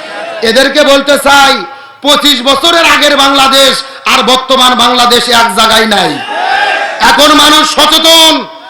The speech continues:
ঢাকা বিশ্ববিদ্যালয়ে যেদিন ডাকসু নির্বাচন হয়, মনে হচ্ছিল বাংলাদেশে জাতীয় নির্বাচন হচ্ছে, পুরো দেশের মানুষ ঘুমায় নাই। রাত বারোটার দিকে আমি বগুড়া সাতমাথায় গিয়েছি, ঔষধ আনার জন্য। একটা রিক্সা চালক ডাক দিয়ে বলতেছে, "হুজুর,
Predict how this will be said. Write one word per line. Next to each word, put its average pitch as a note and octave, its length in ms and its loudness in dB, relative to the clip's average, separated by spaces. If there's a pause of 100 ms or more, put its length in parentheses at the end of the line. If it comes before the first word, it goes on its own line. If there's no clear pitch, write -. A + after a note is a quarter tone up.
(160)
ঢাকা D4 280 0
বিশ্ববিদ্যালয়ে D#4 720 2
যেদিন D4+ 320 2
ডাকসু D4 340 0
নির্বাচন D4 540 2
হয়, C4 380 2 (320)
মনে C4 180 0
হচ্ছিল C#4 360 0
বাংলাদেশে C4+ 760 0 (340)
জাতীয় C#4+ 400 2
নির্বাচন C4+ 520 2
হচ্ছে, B3+ 520 0 (200)
পুরো C4 320 2
দেশের B3 380 0
মানুষ A#3+ 280 0
ঘুমায় G#3+ 380 0
নাই। F3+ 300 -2 (840)
রাত B3+ 360 0
বারোটার C#4 460 2
দিকে C#4+ 180 -2
আমি C#4+ 140 0
বগুড়া C#4 320 0
সাতমাথায় C#4+ 560 -2
গিয়েছি, C#4 500 -2 (320)
ঔষধ D4 320 0
আনার D4+ 280 -4
জন্য। C4+ 440 0 (160)
একটা B3 320 0
রিক্সা C4 280 0
চালক D#4+ 300 0
ডাক C#4 180 0
দিয়ে A#3 160 -2
বলতেছে, C4 400 -2
"হুজুর, E4+ 520 2